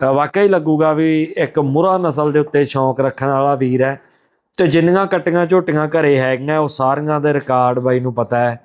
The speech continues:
ਕਿਹੜੇ ਬੁੱਲ ਦੀਆਂ, ਕਿੰਨਾ ਕੁ ਮਾਂ ਦਾ ਦੁੱਧ ਸੀ, ਉਹ ਸਾਰਾ ਡਾਟਾ ਵੀਰ ਦੇ ਕੋਲ ਹੈ। ਆਓ ਮੇਨ ਗੱਲਬਾਤ ਆਪਾਂ ਦੱਸੋ ਵਿਕਰੀ ਵਾਲੇ ਪਸ਼ੂਆਂ ਦੀ ਕਰਾਂਗੇ,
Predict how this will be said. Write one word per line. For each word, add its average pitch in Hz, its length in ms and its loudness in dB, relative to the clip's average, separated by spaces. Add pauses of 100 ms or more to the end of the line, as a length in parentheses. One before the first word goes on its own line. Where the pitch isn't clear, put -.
(360)
ਕਿਹੜੇ 160 240 2
ਬੁੱਲ 135 280 2
ਦੀਆਂ, 139 340 -2 (440)
ਕਿੰਨਾ 147 280 2
ਕੁ 139 120 -4
ਮਾਂ 123 240 0
ਦਾ 127 120 0
ਦੁੱਧ 127 220 0
ਸੀ, 120 140 -2
ਉਹ 143 80 4
ਸਾਰਾ 139 340 0
ਡਾਟਾ 120 320 -2
ਵੀਰ 117 240 -2
ਦੇ 117 140 -2
ਕੋਲ 107 320 2
ਹੈ। 82 120 -6 (400)
ਆਓ 151 360 0 (180)
ਮੇਨ 156 260 2
ਗੱਲਬਾਤ 160 460 0
ਆਪਾਂ 147 260 -2
ਦੱਸੋ 139 240 -2
ਵਿਕਰੀ 135 340 0
ਵਾਲੇ 135 140 2
ਪਸ਼ੂਆਂ 123 360 -2
ਦੀ 123 100 2
ਕਰਾਂਗੇ, 127 440 0